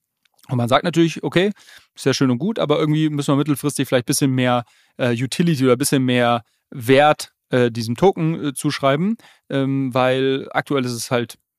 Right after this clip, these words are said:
ja, schön, ich kann da abstimmen, aber was ist das wirklich wert am Ende des Tages? Ähm, so, und das wurde oft diskutiert. Da wurde sich bisher immer dagegen, äh, entschieden, äh, dort eine Gebühr, ähm, einzuführen.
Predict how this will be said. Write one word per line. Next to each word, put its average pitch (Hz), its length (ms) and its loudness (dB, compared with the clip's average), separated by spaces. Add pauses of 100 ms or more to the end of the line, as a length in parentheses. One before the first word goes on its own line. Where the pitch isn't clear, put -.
(180)
ja, 131 240 -10
schön, 127 220 -4
ich 123 80 -6
kann 123 140 -2
da 120 60 -2
abstimmen, 147 360 -4
aber 127 220 -2
was 131 160 -2
ist 127 120 -8
das 110 220 -4
wirklich 123 280 -4
wert 123 140 -2
am 117 100 -10
Ende 123 160 -8
des 120 80 -14
Tages? - 380 -16 (440)
Ähm, 131 280 -2
so, - 140 -4
und 147 80 4
das 175 160 4
wurde 190 200 4
oft - 180 -2
diskutiert. 165 440 -4
Da 147 240 0
wurde 160 160 4
sich 160 140 0
bisher - 300 -2
immer 202 200 0
dagegen, 151 500 -2
äh, 160 140 -6
entschieden, 175 600 -6
äh, 139 120 -4
dort 143 340 0
eine 143 160 -2
Gebühr, 175 480 -2 (540)
ähm, 127 160 -6
einzuführen. 180 580 -2